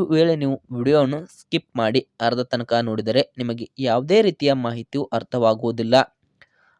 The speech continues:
ಆದ್ದರಿಂದ ವಿಡಿಯೋವನ್ನು ಕೊನೆಯ ತನಕ ನೋಡಿ. ಹಾಗೂ ಇಂಥ ಹೊಸ ಹೊಸ ಮಾಹಿತಿಗಳನ್ನು ತಿಳಿದುಕೊಳ್ಳಲು ದಯವಿಟ್ಟು ಪ್ರಶಾಂತ್ ಮೀಡಿಯಾ ಕನ್ನಡ YouTube ಚಾನಲನ್ನು ಸಬ್ಸ್ಕ್ರೈಬ್ ಮಾಡಿಕೊಂಡು ಸಪೋರ್ಟ್ ಮಾಡಿ. ಸಬ್ಸ್ಕ್ರೈಬ್ ಮಾಡಿದ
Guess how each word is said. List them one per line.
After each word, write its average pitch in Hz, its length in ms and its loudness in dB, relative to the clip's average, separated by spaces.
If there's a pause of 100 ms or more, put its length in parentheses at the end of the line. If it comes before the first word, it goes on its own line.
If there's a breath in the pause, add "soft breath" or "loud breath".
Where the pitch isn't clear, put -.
(160)
ಆದ್ದರಿಂದ 175 500 4 (200)
ವಿಡಿಯೋವನ್ನು 127 580 2
ಕೊನೆಯ 120 300 2
ತನಕ 120 300 -4
ನೋಡಿ. 117 320 2 (580)
ಹಾಗೂ 180 300 4 (160)
ಇಂಥ 151 220 -2 (100)
ಹೊಸ 139 260 -6
ಹೊಸ 160 340 0
ಮಾಹಿತಿಗಳನ್ನು 113 760 -4
ತಿಳಿದುಕೊಳ್ಳಲು 113 680 -2 (260)
ದಯವಿಟ್ಟು 135 440 0
ಪ್ರಶಾಂತ್ 175 560 -2 (160)
ಮೀಡಿಯಾ 120 340 2 (100)
ಕನ್ನಡ 117 280 -2 (240)
YouTube 160 360 -4
ಚಾನಲನ್ನು 127 480 -2 (720)
ಸಬ್ಸ್ಕ್ರೈಬ್ 190 600 2
ಮಾಡಿಕೊಂಡು 123 540 -4
ಸಪೋರ್ಟ್ - 520 0
ಮಾಡಿ. 113 300 2 (2250)
ಸಬ್ಸ್ಕ್ರೈಬ್ 214 580 4
ಮಾಡಿದ 147 300 6